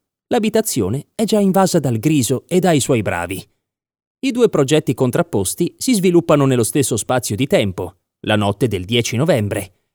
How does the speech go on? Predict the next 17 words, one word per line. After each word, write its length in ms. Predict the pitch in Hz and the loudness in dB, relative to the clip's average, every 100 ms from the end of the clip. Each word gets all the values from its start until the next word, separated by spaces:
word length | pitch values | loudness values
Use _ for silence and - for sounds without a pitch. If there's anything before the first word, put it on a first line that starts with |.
| _ | _
ma 160 | 98 110 | -2 0
l'azione 420 | 127 - 220 196 | 0 -2 0 0
riguardante 640 | 143 135 139 185 175 147 | 2 2 2 2 2 0
Renzo, 400 | 156 113 90 104 | 2 0 -2 -4
Lucia, 600 | 90 101 - 131 80 - - | -4 -4 -2 -2 -2 -8 -4
Agnese 680 | 113 117 156 120 101 82 _ | 0 2 2 0 -2 -8 _
e 140 | 110 | -6
i 80 | 107 | 0
due 160 | 170 139 | 2 2
testimoni, 680 | 107 - 127 92 92 170 - _ _ | -2 -2 -2 -2 -2 -4 -6 _ _
Tonio 380 | 104 110 101 90 | 2 2 2 0
e 60 | |
Gervaso, 720 | 90 175 190 202 160 165 - _ | 0 2 2 2 0 -2 -6 _
è 100 | 262 | -4
raccontata 600 | 226 220 190 175 175 156 | -2 0 0 2 2 2
per 200 | 135 110 | 0 0
prima. 380 | - 87 85 90 | -2 -6 -8 -12